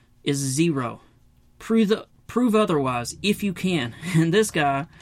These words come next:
his name is, uh, Vladimir Milov, actually wrote a long column in Prospect magazine. I'll put the link in. If you wanna go through the dirty details,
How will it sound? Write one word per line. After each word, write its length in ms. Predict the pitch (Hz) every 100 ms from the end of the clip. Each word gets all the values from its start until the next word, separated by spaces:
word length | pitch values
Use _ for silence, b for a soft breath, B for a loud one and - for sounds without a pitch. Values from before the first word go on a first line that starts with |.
| B B B B B B B
his 140 | -
name 200 | 160 147
is, 260 | 135 131 135
uh, 320 | 131 127 127 -
Vladimir 760 | - 139 147 147 147 143 139 135 - _ -
Milov, 840 | - 143 147 143 151 156 170 - _ b b b b b b b b b b -
actually 240 | 170 196
wrote 320 | 175 160 - -
a 80 | 151
long 560 | 139 139 165 165 170 170
column 560 | - 147 143 147 151 135
in 120 | 143
Prospect 560 | - 151 - - 156 139
magazine. 440 | 143 151 151 156
I'll 80 | 165
put 180 | 208 -
the 80 |
link 280 | 139 143 160
in. 260 | 139 127 131 B B B _
If 80 | -
you 60 | 160
wanna 120 | 202
go 120 | 196
through 180 | - 170
the 80 | 143
dirty 300 | 151 156 143
details, 640 | 156 156 135 131 131